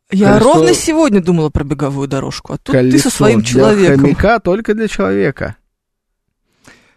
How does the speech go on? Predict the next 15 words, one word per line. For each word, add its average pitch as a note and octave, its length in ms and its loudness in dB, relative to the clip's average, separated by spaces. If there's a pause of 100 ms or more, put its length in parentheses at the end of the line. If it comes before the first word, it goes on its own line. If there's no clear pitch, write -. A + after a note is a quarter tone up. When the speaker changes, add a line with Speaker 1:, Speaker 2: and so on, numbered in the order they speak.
(220)
Speaker 1:
Мы F#3 120 -6
всё - 180 -6
дальше F3 320 0
от D#3 100 -4
Бога, D#3 360 -6
Speaker 2:
Я G#3+ 140 4
Speaker 1:
конечно. - 300 2
Speaker 2:
даже, - 120 2
я F3+ 100 4
настаиваю G3+ 460 -2
на F#3+ 100 -2
полном B2+ 400 0
названии, A2 480 -6
вот F#2 220 -10
оно G#2+ 360 -8